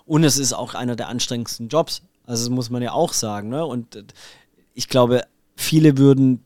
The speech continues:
diesen Job nicht machen, wenn er nicht so viel Liebe, Kultur und auch Erfahrungen,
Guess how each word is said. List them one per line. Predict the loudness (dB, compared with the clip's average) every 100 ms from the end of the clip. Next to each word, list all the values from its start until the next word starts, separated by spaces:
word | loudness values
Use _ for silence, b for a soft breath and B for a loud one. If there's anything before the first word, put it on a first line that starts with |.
| -4
diesen | -2 0 -2
Job | 0 -2 0
nicht | -2 0
machen, | -4 -4 -4
wenn | -4
er | -4
nicht | -4
so | -6
viel | -8 -10
Liebe, | -6 -4 -4
Kultur | -6 -10 -8 -4 -4 -6 b b b b
und | -4 -4 -4 -6
auch | -4 -4 -4 -20 _
Erfahrungen, | -10 0 2 6 6 6 4 -2 -6